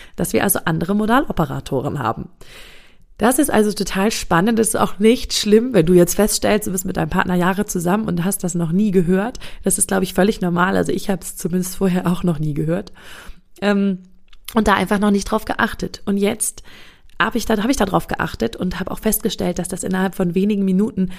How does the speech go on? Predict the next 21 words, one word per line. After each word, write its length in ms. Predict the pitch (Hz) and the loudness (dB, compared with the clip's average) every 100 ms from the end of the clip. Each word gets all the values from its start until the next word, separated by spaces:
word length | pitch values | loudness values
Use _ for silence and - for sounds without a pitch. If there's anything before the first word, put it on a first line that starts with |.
| - - | -10 -2
einfach 400 | 180 180 180 - | -2 0 -4 -2
wirklich 380 | 180 180 - | -2 -4 -4
erkennbar 640 | 180 - - 247 277 151 - | -6 -2 0 2 2 2 0
ist, 120 | - | -2
indem 220 | 170 170 | 0 0
man 180 | 170 175 | 0 -2
zuhört 720 | - - 302 - 165 - - - - - - | 0 4 6 6 2 0 -6 -18 -20 -20 -6
bei 140 | - 170 | 0 2
dem 140 | 165 | 2
anderen, 520 | - 151 151 151 226 - - - - - | 0 0 0 0 -2 -8 -20 -20 -20 -10
ähm, 280 | - 185 - | -4 -2 -2
und 120 | 202 | -4
einfach 340 | - - 196 | -2 -2 -2
drauf 240 | - 196 - | -4 -4 -2
hört, 200 | 180 185 | 0 0
was 180 | 165 | -2
für 140 | - 156 | -2 -2
Worte 240 | 156 156 | -2 -2
benutzt 420 | 175 180 254 - - | -2 0 -2 -2 0
er 180 | 170 170 | 0 2
denn 260 | 175 220 | 2 0